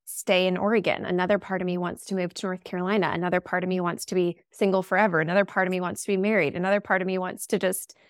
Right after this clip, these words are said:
sleep all day, <laughs> you know, in the sun or be, be on vacation every day and never work." These parts are all part of kind of the big picture of self. And, um,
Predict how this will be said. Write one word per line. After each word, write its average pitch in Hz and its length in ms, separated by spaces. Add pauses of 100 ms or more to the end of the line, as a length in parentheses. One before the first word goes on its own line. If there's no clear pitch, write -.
(340)
sleep 262 340
all 220 120
day, 180 380
<laughs> 330 60
you 370 60
know, 262 160
in 247 100
the 262 100
sun 208 500
or 190 400
be, 190 240
be 247 140
on 233 100
vacation 226 440
every 190 220
day 185 200
and 185 80
never 208 240
work." 233 260 (960)
These 226 240
parts - 680 (440)
are - 260
all 196 640 (640)
part 185 520
of 180 300
kind 180 220
of 175 60
the 180 80
big 180 300
picture - 460
of 160 120
self. - 440 (220)
And, 180 560 (280)
um, 180 500